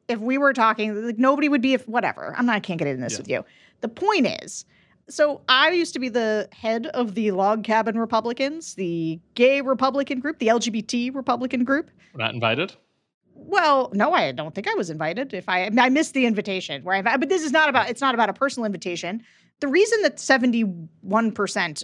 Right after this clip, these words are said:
Speaker 1: of all people believe in gay marriage is there was an enormous concerted effort in the eighties and the nineties and the early two thousands. Like, by the time I hit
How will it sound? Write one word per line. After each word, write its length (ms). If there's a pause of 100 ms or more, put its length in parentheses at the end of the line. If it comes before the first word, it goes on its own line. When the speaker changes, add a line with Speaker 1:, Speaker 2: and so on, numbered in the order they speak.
Speaker 1:
of 460 (220)
all 180
people 680
believe 260
in 80
gay 120
marriage 260
is 80
there 140
was 120
an 60
enormous 680
concerted 460
effort 400 (680)
in 100
the 180
eighties 520
and 160
the 60
nineties 580
and 100
the 60
early 280
two 160
thousands. 720
Like, 200
by 120
the 80
time 300
I 140
hit 300